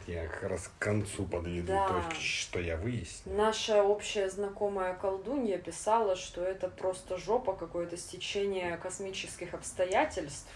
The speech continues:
Speaker 2: которые не сулит ничего хорошего.
Speaker 1: Да.
Speaker 2: Боже, пощади.
Speaker 1: <laughs>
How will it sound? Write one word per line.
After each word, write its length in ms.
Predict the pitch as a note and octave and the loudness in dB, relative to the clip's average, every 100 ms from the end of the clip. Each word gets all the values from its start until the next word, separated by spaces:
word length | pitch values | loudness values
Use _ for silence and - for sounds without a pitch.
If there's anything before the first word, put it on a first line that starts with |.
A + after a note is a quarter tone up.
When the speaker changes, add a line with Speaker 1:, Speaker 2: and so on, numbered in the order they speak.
| - F3 | -6 -6
Speaker 2:
которые 440 | F3 F#3 G3 F#3 | -4 -2 0 0
не 120 | F3+ | -2
сулит 340 | F3 F#3+ F#3+ G3+ C4+ | -6 -4 -6 -4 -2
ничего 480 | C#4 - D#4 D#4 | 2 2 2 2
хорошего. 760 | F4 - D#4+ D#4 F#4+ - A#3 A#3+ | 4 8 8 6 2 2 4 6
Speaker 1:
Да. 100 | C#4 D4+ | 8 8
Speaker 2:
Боже, 240 | D#4 C4+ | 6 2
пощади. 720 | C#4 C4 - - C4 B3 B3+ - - - | -4 -10 -10 -12 -12 -6 -6 -4 4 8
Speaker 1:
<laughs> 680 | D#3 B2+ C#3+ C#3+ - C#3+ | 10 8 6 4 2 -4